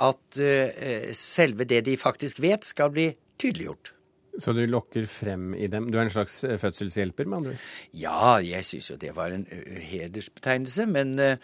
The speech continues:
Speaker 1: men det er rett og slett å smugle inn faget mitt i alle sammenhenger.
Speaker 2: Du omtales, eh, som arbeidsom, til dels, eh, ekstremt arbeidsom. Eh, «Han jobber som et svin», var en som sa til meg.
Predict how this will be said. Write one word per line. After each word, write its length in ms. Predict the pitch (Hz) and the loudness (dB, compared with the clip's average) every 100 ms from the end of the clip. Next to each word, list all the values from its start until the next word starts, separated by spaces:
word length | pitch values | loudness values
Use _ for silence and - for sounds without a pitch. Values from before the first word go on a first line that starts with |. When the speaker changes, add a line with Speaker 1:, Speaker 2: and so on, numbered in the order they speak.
| - - - | -10 -16 -6
Speaker 1:
men 180 | 127 127 | -2 2
det 120 | 143 | 2
er 220 | 107 123 185 | 4 2 2
rett 240 | 151 - | 0 -4
og 60 | 110 | -8
slett 260 | 110 - | -8 -8
å 40 | 113 | -8
smugle 960 | - - 135 147 127 87 87 82 104 | -6 -6 -4 -4 -4 -8 -10 -6 -6
inn 280 | 95 90 101 | -6 -8 -8
faget 420 | - 82 78 95 | -4 -4 -4 -8
mitt 240 | 107 - - | -10 -12 -14
i 140 | 95 - _ | -14 -14 _
alle 320 | 113 87 69 85 | -2 -2 -6 -8
sammenhenger. 560 | 95 76 - - - _ _ _ _ - - - - - - _ _ _ _ - | -8 -8 -18 -20 -20 _ _ _ _ -20 -20 -20 -20 -20 -20 _ _ _ _ 4
Speaker 2:
Du 180 | 147 | 6
omtales, 720 | 175 123 113 123 139 156 - 151 | 6 4 6 6 6 4 0 0
eh, 480 | 143 135 135 127 | 2 4 2 2
som 300 | 120 139 127 - | 0 0 0 0
arbeidsom, 800 | 120 95 - 156 185 165 175 123 | 2 2 0 -2 -4 -6 -10 -4
til 140 | 123 | 0
dels, 400 | 110 104 110 - | 2 2 0 -4
eh, 160 | 117 107 113 | -2 -2 -4
ekstremt 640 | - - - 92 90 92 98 | -6 -8 -4 0 0 0 -2
arbeidsom. 420 | 90 98 131 127 | 0 0 0 0
Eh, 140 | 107 | 2
«Han 220 | 104 107 117 | 2 2 2
jobber 300 | 120 90 90 | 0 0 -2
som 100 | 110 | -4
et 80 | 101 | -4
svin», 300 | 110 113 143 | 0 0 2
var 100 | 127 | 0
en 120 | 113 | -2
som 120 | 120 | -4
sa 120 | 110 | -4
til 140 | 110 | -2
meg. 80 | 117 | -2